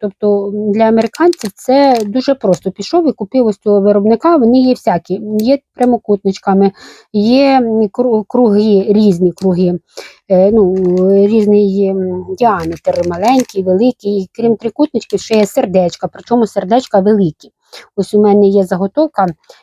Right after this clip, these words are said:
я такі його придбала в Україні, чомусь, мабуть, при-, привезли. Е, сердечко, це вуха, як правило, з них роблять, коли якусь тварину, то тоді сердечко можна вирізати як для вух,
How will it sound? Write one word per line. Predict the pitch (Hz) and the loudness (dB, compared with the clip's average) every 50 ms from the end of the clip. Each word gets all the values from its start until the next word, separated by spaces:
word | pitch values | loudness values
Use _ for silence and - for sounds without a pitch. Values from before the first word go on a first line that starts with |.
| _ - | _ -4
я | 214 202 196 | -2 -2 -2
такі | - _ _ 220 | -2 _ _ 0
його | 214 202 | 0 0
придбала | - 208 214 202 214 220 214 196 185 | 0 -2 -2 0 0 0 0 0 0
в | 185 | -2
Україні, | 185 - 185 190 190 214 294 320 294 220 185 185 175 185 175 - | -6 -6 -4 -4 -2 0 0 2 2 2 0 -2 -4 -8 -10 -10
чомусь, | - - 202 220 208 - - | -6 -4 -2 -2 -2 -2 -2
мабуть, | 208 196 185 180 196 190 185 202 196 - | -4 -4 -2 -2 -2 -2 -2 -2 -4 -4
при-, | - 220 226 208 202 185 | -2 -2 -2 -2 -4 -6
привезли. | - 214 226 220 196 170 160 151 156 175 175 165 - _ _ - - - _ _ - | -4 -2 0 0 0 0 -2 -4 -4 -6 -6 -6 -10 _ _ -20 -20 -20 _ _ -2
Е, | 196 185 185 185 185 | 0 2 2 2 2
сердечко, | 175 - - 208 196 185 180 254 302 320 - - - - 226 214 196 - | 0 0 -2 -4 -4 -2 0 0 0 0 -2 -6 -4 -2 0 0 0 -2
це | - - - 240 247 247 247 247 240 233 214 | -6 -6 -2 0 2 2 2 2 2 2 0
вуха, | 202 202 240 220 180 - - 170 | 0 0 0 0 -2 -2 -4 -4
як | 165 165 - _ | -4 -4 -6 _
правило, | - 185 175 165 160 170 170 170 170 | -4 -4 -2 -2 -2 -2 -2 0 0
з | 170 | 0
них | 190 180 - - | 0 0 0 0
роблять, | 180 165 156 165 156 - | -2 -2 -2 -4 -6 -6
коли | - 190 180 180 | -4 -2 0 0
якусь | 175 175 - 196 180 - | 0 0 -2 -4 -6 -6
тварину, | - 196 196 254 302 330 302 220 196 | -4 -2 0 2 2 2 2 2 0
то | - 185 | -2 -6
тоді | - 196 190 180 - 208 | -6 -6 -6 -2 -4 -4
сердечко | 190 - 202 196 220 277 320 330 - - - 202 196 196 190 | -2 -2 -4 -4 0 0 -2 -2 -2 -4 -2 0 0 2 2
можна | 196 226 240 - 226 202 196 | 2 0 0 0 -2 -2 0
вирізати | 202 226 240 226 - - 208 196 - 202 | 0 0 0 -2 -2 -4 -4 -2 -2 0
як | 196 196 196 - 190 | 0 0 0 -2 -4
для | 180 220 247 | -2 -2 -2
вух, | 226 208 185 160 - - | 0 -2 -2 -4 -4 -6